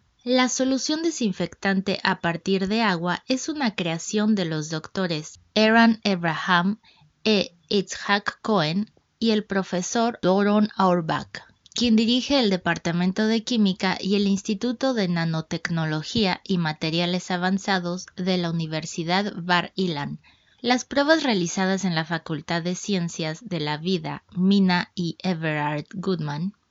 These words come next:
han demostrado la capacidad de esta solución para neutralizar los virus del tipo corona, entre otros.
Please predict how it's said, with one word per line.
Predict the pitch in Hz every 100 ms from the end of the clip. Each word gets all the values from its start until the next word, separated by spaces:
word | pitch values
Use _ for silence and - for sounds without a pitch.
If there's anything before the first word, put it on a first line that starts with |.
| _
han | - 240
demostrado | 262 277 277 - 220 208
la | 208 175
capacidad | 156 - 156 - 170 185 196 -
de | 170 175
esta | 180 - 214
solución | 233 233 233 - 202 202
para | 202 180 170
neutralizar | 170 165 - 165 160 170 - 233
los | 254 269 254
virus | 196 190 185 190 -
del | - 175 165
tipo | 151 202 196 220 220
corona, | 180 170 185 202 208 -
entre | - 180 165 156 156
otros. | 165 - 139 135 - -